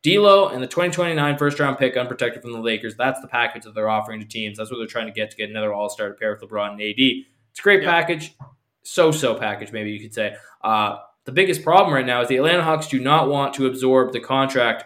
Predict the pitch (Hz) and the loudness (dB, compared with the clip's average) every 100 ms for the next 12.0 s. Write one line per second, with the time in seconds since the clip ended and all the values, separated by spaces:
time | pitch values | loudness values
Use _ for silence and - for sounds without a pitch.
0 | - 113 107 107 110 107 107 120 123 120 | -4 -2 0 0 -2 -2 -2 -2 -2 -2
1 | 110 120 127 160 160 - - 110 117 113 | 2 2 2 2 0 -6 -6 0 2 4
2 | 110 107 104 107 131 127 - 120 185 254 | 4 4 2 2 2 2 -2 -6 -6 -8
3 | - 180 202 269 370 381 - 175 339 359 | 2 4 4 2 -2 -4 -6 0 4 4
4 | - 165 170 226 - 175 196 226 - - | 4 4 6 4 4 2 4 4 2 -4
5 | _ _ _ - 147 208 226 - 147 139 | _ _ _ -4 2 6 6 6 6 6
6 | 139 143 151 147 - 180 202 180 156 196 | 6 4 2 0 2 4 4 2 -2 -2
7 | 151 139 185 135 127 123 170 170 156 160 | 2 4 6 6 4 4 2 0 -2 0
8 | 151 156 160 147 131 131 131 131 127 120 | 4 4 2 2 2 4 4 2 2 0
9 | 107 110 107 - 107 - 156 160 170 131 | -2 -4 -4 -6 -8 -4 -2 0 0 0
10 | 120 113 - 160 151 147 139 139 135 127 | 0 -2 -2 0 0 2 0 -2 -4 -4
11 | 127 127 123 127 127 123 117 117 135 | -2 -2 0 0 0 0 0 2 -2